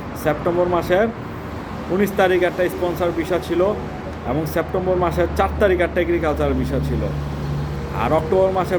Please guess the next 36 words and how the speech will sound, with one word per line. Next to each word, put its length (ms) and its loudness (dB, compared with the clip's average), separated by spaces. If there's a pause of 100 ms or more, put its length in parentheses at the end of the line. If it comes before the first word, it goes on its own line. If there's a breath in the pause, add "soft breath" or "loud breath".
পঁচিশ 300 0
তারিখ 240 2
একটা 180 0
স্পন্সর 420 -2
ভিসা 300 0
ছিল। 160 0 (600)
এই 180 6
ছিল 300 4
সিলেট 320 0
বিএফএস 360 0
গ্লোবালে 400 2
ওয়ার্ক 320 2
ভিসার 260 -2 (320)
সর্বশেষ 440 0
আপডেট। 320 2 (520)
এবার 240 2
চলে 180 4
আসি 380 2 (460)
ফ্যামিলি 320 4
ভিসা 260 2
নিয়ে। 180 -2 (500)
তো 140 -4
সিলেট 220 2
বিএফএস 360 2
গ্লোবাল 300 4
থেকে 200 0
আজকে 280 -2
পাঁচটা 280 -2
ফ্যামিলি 320 0
ভিসা 240 2
লাগছে। 320 2 (460)
নভেম্বর 420 4
একটা 320 2
লাগছে 300 0
সাত 240 0
তারিখের, 360 4